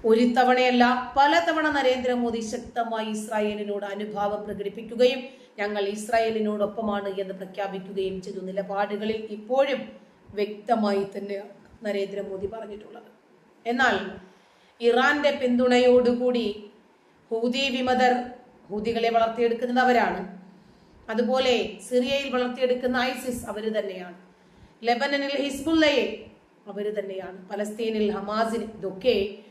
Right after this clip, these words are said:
ആഗോള തീവ്രവാദത്തെ വളർത്തിക്കൊണ്ടുവരുന്നതിൽ എല്ലാ കാലത്തും മുൻപന്തിയിൽ നിൽക്കുന്ന ഒരു രാജ്യമാണ് ഇറാൻ. ആ ഇറാൻ ഒരിക്കലും ഇന്ത്യയുടെ ഈ നടപടി അംഗീകരിക്കാൻ സാധിക്കില്ല. പക്ഷേ ഇന്ന്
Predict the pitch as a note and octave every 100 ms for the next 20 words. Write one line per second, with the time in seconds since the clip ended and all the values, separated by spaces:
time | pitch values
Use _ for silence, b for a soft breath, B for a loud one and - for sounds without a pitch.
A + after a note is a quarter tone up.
0 | B B - G3+ B3 A#3+ C4 D4+ D4+ C#4+
1 | D4+ C#4+ C4+ C4 C4 C4 B3 B3 A#3 G#3+
2 | G#3 G#3 G#3+ G#3 G3 G3 F#3 F#3 G3+ C4+
3 | D4+ B B B A#3 A3 B3 C#4 E4 F4
4 | D4 C4+ C4 B3 B3 A#3+ - G#3+ G#3+ A#3+
5 | B3 - G#3 G#3+ G#3+ G#3+ G#3 G3 - G3
6 | F#3+ F#3+ F3+ G3 G3 F#3 G#3+ F#3+ F#3 F3+
7 | F3+ - - G#3 G3+ E3+ - B B B
8 | B A#3+ D4+ D#4+ D4 D4 D#4+ D4 B3 A#3+
9 | - D#4 C4 G#3 G#3+ - b b b A3+
10 | A#3+ B3 C4+ C#4+ C#4 C4 B3 A#3+ G#3 A3+
11 | B3 G#3+ G#3 A3+ B3+ B3+ B3 F#3+ G#3+ B3
12 | A#3+ - A#3 G#3+ G#3+ G3+ G3 G#3+ G#3+ G3+
13 | G3 - - D4+ B3 B3 - F#3 A3 A#3
14 | G3+